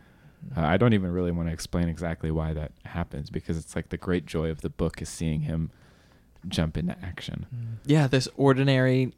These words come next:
Speaker 3: nebbish dude suddenly, like, not only take a stand, but, but really, really take a stand for something.
Speaker 1: Yeah.
Speaker 3: Um,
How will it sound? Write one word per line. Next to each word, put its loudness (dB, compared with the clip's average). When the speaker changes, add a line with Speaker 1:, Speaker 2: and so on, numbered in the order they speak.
Speaker 3:
nebbish 4
dude 4
suddenly, 2
like, 0
not 10
only 8
take 6
a 6
stand, 4
but, 4
but 4
really, 6
really 10
take 2
a -6
stand -6
for -6
something. -8
Speaker 1:
Yeah. 0
Speaker 3:
Um, -2